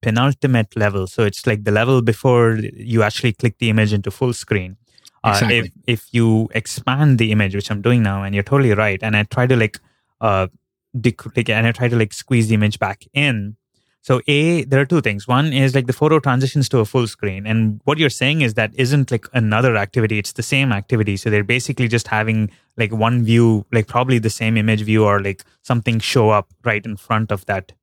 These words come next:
Speaker 1: uh,
Speaker 2: Yeah, and
Speaker 1: in
Speaker 2: you,
Speaker 1: front
Speaker 2: and
Speaker 1: of
Speaker 2: you
Speaker 1: the whole
Speaker 2: see, yeah, and when you're transitioning, if you are doing the transition with the pinch to zoom rather than the click,
Speaker 1: Mm-hmm.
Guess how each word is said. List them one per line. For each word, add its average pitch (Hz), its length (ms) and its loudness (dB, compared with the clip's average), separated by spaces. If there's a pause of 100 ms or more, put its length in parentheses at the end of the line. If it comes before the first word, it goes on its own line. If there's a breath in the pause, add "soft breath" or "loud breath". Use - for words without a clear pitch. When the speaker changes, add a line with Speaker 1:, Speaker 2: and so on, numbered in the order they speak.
(380)
Speaker 1:
uh, 92 360 -2
Speaker 2:
Yeah, 156 180 2
and 117 120 2
Speaker 1:
in 139 60 2
Speaker 2:
you, 165 40 0
Speaker 1:
front 127 160 0
Speaker 2:
and 113 80 2
Speaker 1:
of - 40 -2
Speaker 2:
you - 40 -4
Speaker 1:
the - 0 -
whole 220 120 0
Speaker 2:
see, 151 420 0 (300)
yeah, 139 180 0
and 117 160 0
when 127 100 2
you're 156 160 2
transitioning, 127 800 0
if 101 120 -4
you 131 180 2
are 131 60 4
doing 120 260 2
the 110 60 -4
transition 110 440 -2
with 104 140 2
the 98 80 -2
pinch 107 340 -4
to 107 100 -2
zoom 117 260 2
rather 110 260 2
than 104 140 4
the 98 80 4
click, 113 340 2 (380)
Speaker 1:
Mm-hmm. 135 280 6